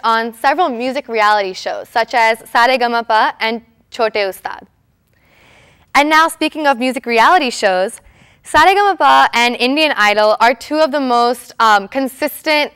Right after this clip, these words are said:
music reality shows that have been going on for several years. Sa Re Ga Ma Pa started in nineteen ninety-five when Sonu Nigam was the host, and in subsequent seasons, Shaan took over.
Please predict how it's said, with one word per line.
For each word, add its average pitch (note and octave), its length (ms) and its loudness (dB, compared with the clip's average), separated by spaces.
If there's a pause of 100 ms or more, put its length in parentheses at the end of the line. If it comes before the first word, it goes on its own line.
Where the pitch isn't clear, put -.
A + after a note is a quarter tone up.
(580)
music B3+ 300 -2
reality A3 340 2
shows G3 380 -2
that A3+ 120 0
have A#3+ 100 -2
been B3+ 160 -2
going B3+ 340 0
on A3+ 200 0
for C4 140 -4
several A#3 400 0
years. F3+ 380 -10 (960)
Sa D4 180 2
Re E4+ 120 2
Ga F#4+ 80 0
Ma G4 120 2
Pa C4 260 2
started C4 420 0
in A3+ 140 -4
nineteen C#4 420 -2
ninety-five A#3+ 760 -2 (160)
when B3 280 0
Sonu C#4+ 320 -2
Nigam C4 320 0
was A#3 140 -4
the G#3+ 120 -4
host, F3+ 540 -8
and A#3 300 0
in A#3+ 180 -2
subsequent C4 520 -4
seasons, B3+ 600 -6
Shaan G#3 240 -2
took G#3 200 -16
over. - 320 -18